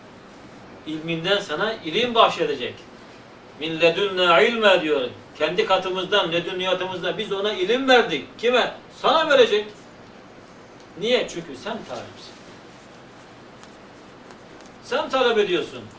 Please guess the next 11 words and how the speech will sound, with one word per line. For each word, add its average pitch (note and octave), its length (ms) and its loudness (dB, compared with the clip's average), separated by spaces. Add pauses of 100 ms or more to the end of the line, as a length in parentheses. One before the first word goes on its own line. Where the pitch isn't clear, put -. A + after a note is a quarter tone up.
(240)
İstiyorsun. A3+ 640 0 (1080)
"Ya B3 180 4
Rabbi" A#3 280 2
demiş, F#3+ 260 -2
"peygamberliğin B3 680 4
devam A#3+ 360 4 (100)
ediyor A3 280 4
olsaydı B3 640 4 (200)
isterdim G3 560 2
peygamberin D3+ 580 0
olmayı. C#3 520 2